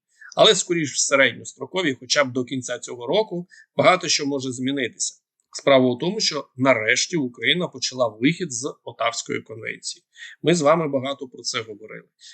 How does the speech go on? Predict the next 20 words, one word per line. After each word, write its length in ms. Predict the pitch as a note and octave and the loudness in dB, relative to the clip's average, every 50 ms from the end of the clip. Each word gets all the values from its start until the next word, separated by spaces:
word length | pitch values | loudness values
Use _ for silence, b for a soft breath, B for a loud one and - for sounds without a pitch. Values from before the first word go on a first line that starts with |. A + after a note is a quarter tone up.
| B B - | B B 0
Отавська 340 | - D3+ C#3 - - D3 | 2 2 2 2 -2 -4
конвенція, 560 | C3 D3+ C3+ C3 D3 F3 G3+ A3 G3+ - E3+ C3+ | -6 -4 -4 0 2 2 0 0 -2 -6 -6 -6
вона 280 | B2+ A#2+ C3+ D3+ D#3 | -6 -4 0 0 0
забороняла 600 | C3+ C3+ C3+ C3+ C#3 D#3 D#3 D3+ C#3+ B2 A#2 A2+ A2 | 0 -2 -6 -6 -6 -6 -6 -2 -2 -2 -2 -2 -6
Україні 720 | G#2+ - _ - - A#2 B2+ E3 G3 G#3 G3 F#3+ F#3 - _ _ _ _ | -12 -14 _ -4 0 2 4 4 4 2 0 -4 -8 -12 _ _ _ _
використовувати, 1300 | D3+ C#3+ B2 B2 - B2 C3 B2 - - - C#3+ D3 D3+ D3+ C#3+ C#3+ C#3 C3 - - C#3 C3+ C3+ C3+ C3 B2+ - - | -4 -4 -4 -4 -4 -6 -2 -2 -2 -2 0 -2 -2 -2 -2 -2 -2 -4 -4 -2 0 2 2 2 2 0 -2 -4 -2
а, 300 | A#2+ A#2 A#2 A2+ A2+ A2 | 0 2 2 2 0 -2
протипіхотні 1040 | G2+ - - C3 C3 B2+ C3+ B2 - C3 A#2+ - C#3 B2 A2 - A2+ A2+ A2+ A2+ - | -4 -6 -6 -6 -6 -4 -6 -8 -8 -10 -8 -4 -6 -6 -6 -6 -14 -20 -20 -14 -4
міни 420 | A#2 D3 E3+ F3+ D#3+ E3 E3+ E3+ - b b b b b - | 2 4 4 4 4 2 -4 -6 -8 b b b b b 2
наживного 720 | C3+ B2+ A#2+ B2+ B2+ B2 B2+ C#3 C#3 C3+ C3 C3 B2 B2 _ _ _ | 4 4 4 4 4 2 2 0 2 0 -2 -4 -6 -8 _ _ _
характеру. 640 | - - - C#3+ C3 A#2+ B2 A#2+ - - _ - A2 - _ _ B B B B B B - | -10 -2 2 4 6 4 4 2 -2 -14 _ -20 -20 -20 _ _ B B B B B B 2
А, 520 | B2+ A#2+ A#2 A#2 A2+ A2+ A2+ A2+ A2+ A2 A2+ | 4 6 6 6 4 2 0 -2 -2 -2 2
не 180 | B2+ D#3 D#3 | 2 2 4
вибіркового 640 | C#3+ C#3 C3 C3 B2 - - C#3+ C3+ C3+ D3 E3+ F3 | 2 0 -4 -6 -8 -6 -4 -4 -2 -2 -2 -2 -2
характеру, 640 | - - D#3 D#3 F3 F#3 F#3 - F#3 F#3 D#3 - - | 0 2 4 4 4 2 0 -4 -4 -4 -4 -4 -2
а 240 | C#3+ C#3 C#3 C3 B2 | -2 0 0 0 0
дозволяє 720 | B2 A#2+ A#2 B2 B2 B2+ C3 C#3 D3+ E3 F3 F3 E3 C#3+ | -2 -6 -6 -4 -2 2 4 6 6 6 4 4 0 -2
використовувати 800 | C3 B2+ - B2+ B2+ - - - D3 D#3 D3+ C#3+ C3 B2+ - B2+ | -4 -8 -8 -4 -4 -4 -2 -2 -2 -2 -2 -2 -4 -4 -6 -6
тільки 340 | A#2+ - C#3 B2+ B2 - A2+ | -2 -2 -2 -2 -2 -6 -12
протипіхотні 1000 | - A#2 - _ - - B2+ - - C3 A#2+ - B2 A#2 A#2+ A#2+ A#2+ A#2 A#2 | -12 -14 -18 _ -18 -18 -12 -4 -2 -4 -2 -2 -8 -8 -6 -6 -8 -8 -8